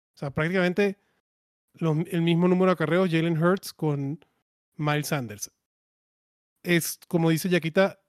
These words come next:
algo similar a lo de J K Dobbins y, y, este, y Lamar, nada más que con ofensivas muy distintas. Yo,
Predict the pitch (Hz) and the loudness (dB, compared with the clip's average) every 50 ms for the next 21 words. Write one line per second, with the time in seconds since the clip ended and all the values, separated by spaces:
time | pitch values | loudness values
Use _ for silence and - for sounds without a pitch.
0 | _ _ - - - 165 160 165 - 175 156 143 143 147 160 175 165 147 139 139 | _ _ -8 -2 -2 0 0 0 0 0 0 0 0 0 0 0 0 0 0 0
1 | 147 147 - 165 160 156 160 160 160 156 160 160 160 156 - - _ _ _ _ | -2 0 0 0 0 2 2 2 2 2 0 0 -2 -4 -8 -16 _ _ _ _
2 | _ _ _ _ _ _ _ _ _ - - - 156 156 151 143 139 135 131 127 | _ _ _ _ _ _ _ _ _ -12 -8 -4 -4 -2 -2 -2 -4 -4 -6 -6
3 | 127 123 120 120 117 113 _ _ _ _ _ _ _ _ _ _ _ _ _ _ | -8 -10 -10 -12 -14 -18 _ _ _ _ _ _ _ _ _ _ _ _ _ _
4 | _ _ _ _ - - 170 156 151 143 131 - - - 147 139 135 131 131 127 | _ _ _ _ -8 -4 -2 -2 -2 -2 -4 -6 -6 -4 -4 -4 -4 -6 -8 -8
5 | - 156 151 147 143 143 135 139 143 143 147 165 185 214 214 - _ _ _ _ | -6 -4 -4 -2 -2 -4 -4 -4 -4 0 2 2 2 2 0 -4 _ _ _ _
6 | _ _ _ - 139 143 151 156 156 - 190 - - - 202 175 156 139 151 147 | _ _ _ -8 -4 0 2 2 2 2 0 -2 0 0 0 0 0 -2 -4 -4
7 | - 156 160 170 175 170 - - _ _ _ _ _ _ _ _ _ _ _ _ | -2 2 2 2 2 2 -2 -8 _ _ _ _ _ _ _ _ _ _ _ _
8 | _ _ - 170 170 180 185 190 196 190 185 185 180 170 165 160 156 151 143 151 | _ _ -2 2 6 8 10 12 12 12 12 12 10 8 8 6 4 2 0 -2
9 | 139 - - 160 160 160 156 202 208 196 - _ _ _ _ _ _ _ _ _ | -4 -6 -6 -6 -6 -6 -4 -6 -6 -6 -8 _ _ _ _ _ _ _ _ _
10 | - 143 143 151 151 151 147 156 151 151 147 143 143 | -10 -4 -2 0 0 2 0 0 -2 -2 -2 -4 -8